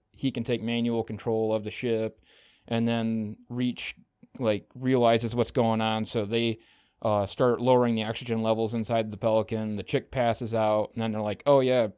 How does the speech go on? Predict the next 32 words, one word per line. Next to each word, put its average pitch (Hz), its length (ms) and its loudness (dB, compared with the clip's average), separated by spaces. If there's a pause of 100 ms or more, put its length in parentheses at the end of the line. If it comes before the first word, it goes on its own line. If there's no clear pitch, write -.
(120)
Chief's 135 260 -2
still 123 180 0
doing 120 260 -2
shit." 110 360 -2 (240)
Turn 135 220 0
his 127 220 0
suit 131 320 -4 (100)
oxygen 110 480 -2
down 107 460 -4 (240)
so 117 140 -6
that 107 140 -4
he 131 140 0
passes 113 460 -2
out. 104 320 -2 (500)
Well, 113 100 -4
then 113 240 -2 (100)
he 143 120 -2
passes 147 300 6
out 139 140 6
initially, 120 420 0
but 107 160 -8
then 123 80 0
he's 110 120 -2
Master 117 240 -2
Chief, 120 300 -4
you 110 60 -8
know, 104 80 -8
he's 101 140 -8
Superman, 101 420 -8
so 101 160 -8
he 107 140 -10
fucking 107 420 -4